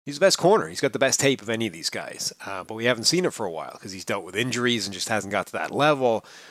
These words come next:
So, you know, how much do you weigh that? If you're an N F L team and he checks out medically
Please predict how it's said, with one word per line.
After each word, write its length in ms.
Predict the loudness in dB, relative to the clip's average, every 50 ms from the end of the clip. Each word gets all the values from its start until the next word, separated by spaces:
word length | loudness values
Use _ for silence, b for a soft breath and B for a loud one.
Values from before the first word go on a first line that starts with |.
| B B B
So, 540 | -2 0 2 4 6 6 6 6 4 2 0 _ _ _ _ _ _ _
you 80 | -8 -6
know, 120 | -4 -2
how 180 | 0 0 0 2
much 240 | 4 2 2 2 0
do 80 | -2
you 80 | -2 -2
weigh 240 | 0 0 2 0 0
that? 220 | 0 -4 -6 -8 -8
If 260 | -8 -8 -8 -8 -6 -6
you're 320 | -4 -4 -4 -4 -4 -6
an 160 | -6 -4 -4
N 100 | -2 -2
F 140 | -2 -2 -4
L 140 | -4 -4 -2
team 380 | 0 2 2 4 4 4 2
and 80 | 0 -4
he 120 | -6 -6
checks 280 | -6 -4 -4 -4 -2 -2
out 140 | -2 -2 0
medically 580 | 2 2 2 2 2 2 0 0 0 0 -2